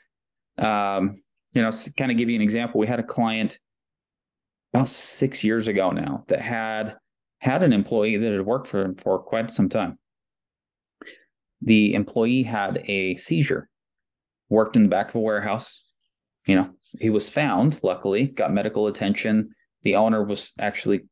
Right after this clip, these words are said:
close with this individual, got a medical attention.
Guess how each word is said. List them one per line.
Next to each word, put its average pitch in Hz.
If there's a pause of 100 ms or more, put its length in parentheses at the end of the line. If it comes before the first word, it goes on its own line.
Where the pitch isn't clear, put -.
close 113
with 107
this 104
individual, 104 (340)
got 110
a 135
medical 127
attention. 113